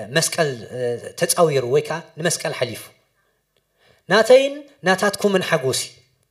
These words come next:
ብኽቡርን ብዘይንገርን ሓጎስ ክትሕጎሱ ኢኹም ዝበሎ ነዚ ነገር እዚ። ጎይታ ንሕና ምእንቲ ክንሕጎስ፣ እሱ እንታይ ገይሩ? እቲ ናትና ሓጎስ እዩ ዝርኢ ነይሩ።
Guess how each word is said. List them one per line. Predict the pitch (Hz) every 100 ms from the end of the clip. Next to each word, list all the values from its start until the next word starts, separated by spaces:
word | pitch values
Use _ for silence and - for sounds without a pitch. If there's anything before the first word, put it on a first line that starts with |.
| _ _ _ _ _ _ _ _ _ -
ብኽቡርን | 202 277 269 294 294 311 -
ብዘይንገርን | 180 247 247 226 220 208
ሓጎስ | - 208 185 -
ክትሕጎሱ | - 220 220 233 240
ኢኹም | 240 233
ዝበሎ | 214 247 254 285 - - _
ነዚ | 175 170
ነገር | 170 147 123
እዚ። | 113 98 - _
ጎይታ | 196 254 285
ንሕና | 269 247 254
ምእንቲ | 233 226 -
ክንሕጎስ፣ | 196 180 151 127 - - - _
እሱ | -
እንታይ | 202 202 190
ገይሩ? | 202 233 - -
እቲ | -
ናትና | 196 196 214
ሓጎስ | - 175 170
እዩ | 156
ዝርኢ | 135 143 127
ነይሩ። | 110 98